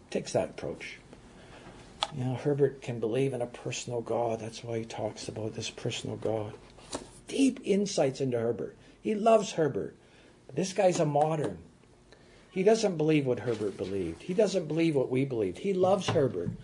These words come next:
But, you know, there's a touch of the imagined meaning in this. You see, the issue of the self goes to the heart of if you can read this poem with your whole self seriously,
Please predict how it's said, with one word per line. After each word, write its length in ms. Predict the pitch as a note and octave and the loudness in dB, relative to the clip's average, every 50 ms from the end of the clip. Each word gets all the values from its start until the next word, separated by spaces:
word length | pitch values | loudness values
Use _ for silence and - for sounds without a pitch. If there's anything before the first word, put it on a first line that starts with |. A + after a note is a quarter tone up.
| - - - - - - - - - _ | -16 -20 -20 -20 -20 -20 -20 -20 -10 _
But, 540 | - F#3 F#3 F#3+ F#3+ F#3+ F#3 F#3 F3+ F3+ - | 4 6 8 8 8 8 8 6 4 2 -2
you 100 | F3+ F#3+ | -6 -6
know, 320 | F3+ F3+ F3 E3+ E3+ E3+ E3 | -4 -2 -2 0 0 0 2
there's 260 | D#3+ E3 E3 D3 F3 | 2 2 2 2 0
a 60 | E3 | 0
touch 380 | - - - E3+ E3 - - E3 | -2 -2 -4 -4 -4 -2 -2 -2
of 100 | C#3+ C3 | -2 0
the 140 | C#3+ C#3 | 2 2
imagined 920 | C3 B2 B2 B2 B2+ B2+ C3 C3 C3 B2+ A#2+ A#2 A#2+ A#2 A2 G#2 G#2+ G#2 | 2 2 2 2 2 2 2 2 2 2 0 -2 -4 -4 -4 -4 -4 -6
meaning 600 | - G#2+ A2+ A2+ A#2 A#2+ A#2+ A2+ G2+ E2 E2 F2+ | -6 -4 -2 -2 -2 -2 -2 -2 -4 -4 -4 -6
in 160 | F2+ F2 E2 D#3 | -6 -6 -4 -4
this. 440 | - C#2+ - - - C#3+ B2+ - - - - - - - - - - - A2 A2 - - - - | -4 -4 -4 -6 -8 -10 -10 -10 -12 -12 -14 -14 -16 -16 -18 -12 -6 -4 -4 -4 -4 -8 -10 -10
You 60 | G#2+ G#2+ | -8 -6
see, 400 | - - C#3 B2+ B2+ B2 A#2+ - - - - - | -2 0 2 4 4 4 2 -2 -6 -12 -10 -8
the 160 | - C3+ - | -6 0 4
issue 400 | E3+ F#3+ G3+ G3+ - G#3+ F#3+ F3 | 4 4 4 4 4 4 6 6
of 160 | D#3 C#3+ C3+ | 6 6 6
the 100 | B2 B2 | 4 -2
self 720 | A2+ - - - F3+ F3 E3+ D3 A#2 G2+ G2 - - - - | -2 -4 -4 0 4 6 8 8 6 6 2 -2 -6 -6 0
goes 240 | D#3 C3+ C3+ C3+ - | 2 2 2 2 0
to 80 | - B2 | -2 -2
the 100 | A#2 A2 | -2 0
heart 240 | C3 B2+ B2+ A#2+ | 2 2 2 2
of 140 | A2+ G#2 - - - - - - - - - - - - - - - | 2 0 -2 -4 -16 -20 -20 -20 -20 -20 -20 -20 -16 -14 -14 -6 2
if 240 | - D#3 C#3 C#3 D#3 | 4 4 6 6 4
you 100 | C#3+ C3+ | 2 2
can 220 | - C#3+ C3 B2+ | 2 2 2 4
read 240 | C#3 D#3 F3+ F3 D3+ | 6 6 4 4 4
this 180 | D#3 C#3+ - | 4 4 4
poem 460 | - - - D3+ C3+ B2+ B2 A2+ A2+ A2 | 2 0 4 4 6 6 4 2 0 0
with 200 | A2+ G2+ - - - - - - - - - - - - - - - - - - - | -2 -2 -2 -6 -18 -20 -20 -20 -20 -20 -20 -20 -20 -20 -20 -20 -20 -20 -20 -10 -4
your 220 | - C#3 B2+ B2 A2+ | 0 4 6 6 4
whole 540 | A2+ - - F#3 F#3+ G3 F#3+ F#3+ F#3 F3 | 4 2 2 6 8 8 10 8 8 6
self 460 | E3 - - - D3 B2 A#2+ A#2+ A#2 - | 4 2 0 4 6 6 6 6 4 0
seriously, 840 | - - - C3 B2 A#2+ A#2 A2+ G#2 - - - F#2+ F#2 F#2 - | -4 -4 -2 0 0 0 0 -2 -2 -4 -6 -8 -6 -6 -6 -8